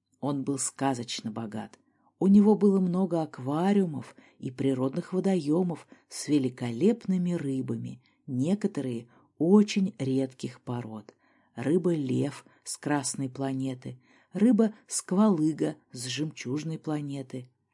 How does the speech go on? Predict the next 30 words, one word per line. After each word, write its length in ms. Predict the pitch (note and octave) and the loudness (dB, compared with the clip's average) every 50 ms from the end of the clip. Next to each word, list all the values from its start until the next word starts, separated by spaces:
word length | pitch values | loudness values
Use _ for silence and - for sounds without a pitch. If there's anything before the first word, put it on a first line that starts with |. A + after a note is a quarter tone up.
| _ _ _ _ _ _ _ _ _ _ _ _ | _ _ _ _ _ _ _ _ _ _ _ _
В 60 | - B2+ | -6 -2
его 320 | C3+ C#3+ D3+ D3 E3 E3 | 2 4 4 6 6 4
резиденции 720 | D#3 D3+ C#3+ D3 C#3+ C3 D3 E3+ G3 G#3+ G#3 - - D3+ C3+ | 4 2 0 -2 -4 2 4 6 8 8 6 6 2 0 0
на 160 | C3+ C3+ C3+ | 0 0 0
Южных 380 | C3 E3 E3+ - E3+ D#3 - D#3 | 2 0 0 0 -2 -6 -4 -4
островах 580 | D3 - - C#3+ C3+ B2+ C3 E3 F#3+ F#3 D#3+ | -6 -4 -4 -4 -4 -2 0 0 0 0 0
жили 240 | C#3 D3 D#3 D#3+ D#3+ | -2 -4 -2 0 2
редкие 640 | D#3 D3 D3+ F3+ G#3 A3+ A3+ - - - G3+ G3 | 2 4 6 6 6 6 6 2 0 4 4 4
звери 420 | E3 D3 C#3 D3+ F3 F3+ E3+ E3+ E3 | 4 2 2 4 4 4 4 2 -2
и 40 | E3 | -4
птицы, 600 | - _ - - C3+ D3+ E3+ D#3+ - - A#2 - - - - - | -8 _ -10 -6 -2 -2 -2 -2 -2 -6 -6 -8 -8 -20 -14 -6
завезённые 600 | C3 C#3+ D#3 D3+ D3+ C3+ D#3 D#3 D3+ D3 D3 D3 | 0 2 4 4 4 4 2 0 0 0 -2 -4
с 60 | C3+ | -2
других 380 | C3+ D3+ C#3+ C3+ D3 C#3+ - - | -2 -2 -2 -2 -4 -6 -6 -4
планет. 500 | - C#3 C#3+ C#3+ C#3 C3+ B2+ B2 - - _ _ _ _ - | -4 -4 -2 -2 -2 -2 -4 -4 -6 -12 _ _ _ _ -10
Здесь 320 | C3+ A#2+ C#3+ F3 E3+ - | -4 4 4 4 4 6
раскинулись 640 | E3 E3+ E3+ - - G#3 G3+ G3+ F#3+ F3+ F#3 - F#3 | 0 0 0 -2 0 2 4 4 4 4 2 0 0
роскошные 720 | F3 E3+ - - - _ - C4 A#3+ - - G#3+ G#3 G#3 | -2 -2 -2 -4 -10 _ 0 0 0 2 4 6 6 6
сады 540 | G3 - - F3+ E3 C#3+ D#3+ G#3 A3 G#3+ - - - _ - | 6 4 0 -2 -2 4 6 4 4 4 0 -10 -20 _ -10
с 140 | - - | -4 -4
экзотическими 840 | D3+ C#3+ C3 C#3 D3 C#3+ - G#3+ G3+ G#3 - - - - - E3+ D#3+ D#3+ | -2 -2 0 -2 -2 -2 0 -2 -2 0 -2 -4 -4 -2 -4 -4 -4 -2
растениями. 1000 | D3+ D3+ D3 - - - - - D3 D#3+ D#3 - C3 B2+ B2+ B2+ B2+ - - _ _ _ _ - | -4 -4 -6 -6 -10 -10 -4 -2 0 0 0 -2 -4 -6 -6 -6 -8 -10 -14 _ _ _ _ -6
Было 260 | C3 C3 C3 C3 D3 | -2 -2 0 0 0
даже 300 | D3 F3 F3+ F#3 F#3+ G3+ | 0 0 0 2 2 0
дерево 380 | E3 C#3+ C#3+ D#3 E3 F#3 F#3 G3 | 0 2 0 2 2 2 0 -2
с 100 | - - | -4 -4
красной 400 | - G3 F3 E3+ - - G3 G3 | -6 -4 -4 -4 -2 0 -2 -2
планеты, 640 | - G3+ G3+ G3+ F3 D3+ D#3 E3 E3 - C3 B2 _ _ _ _ _ _ | 0 2 0 0 0 0 -2 -4 -4 -6 -8 -12 _ _ _ _ _ _
красная 640 | - C3+ C3 C3+ D#3+ F3 - - - D3+ C#3 C3+ B2+ | -8 -4 -4 -2 -2 -2 -4 -6 -6 -6 -6 -6 -8
железная 760 | A#2+ C3 C3+ C3 B2+ C3 C#3+ C#3+ C#3 - D3 C#3 C#3 C3+ B2+ | -6 -6 -4 -4 -2 -2 -4 -4 -6 -6 -8 -8 -8 -10 -12